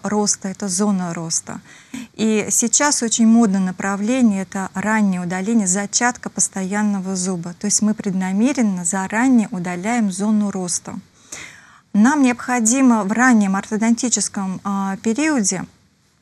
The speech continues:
создать все условия, чтобы уместились все зубы. И, а, а, зубы мудрости, когда они будут прорезаться,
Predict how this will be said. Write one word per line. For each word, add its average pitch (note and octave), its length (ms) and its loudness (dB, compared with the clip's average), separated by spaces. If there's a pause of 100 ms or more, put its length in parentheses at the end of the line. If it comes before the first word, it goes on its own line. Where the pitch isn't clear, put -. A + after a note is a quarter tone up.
(240)
создать A3+ 560 0
все - 300 0
условия, A#3+ 680 0
чтобы G#3+ 440 -4
уместились G#3+ 680 -2
все - 360 -2
зубы. F3+ 480 -4 (420)
И, A3 220 0 (180)
а, G3 880 -2
а, F#3+ 40 -4
зубы D4 280 0
мудрости, G#3 440 2
когда G3 280 -4
они G3+ 140 0
будут F#3+ 300 -4
прорезаться, G3+ 880 -2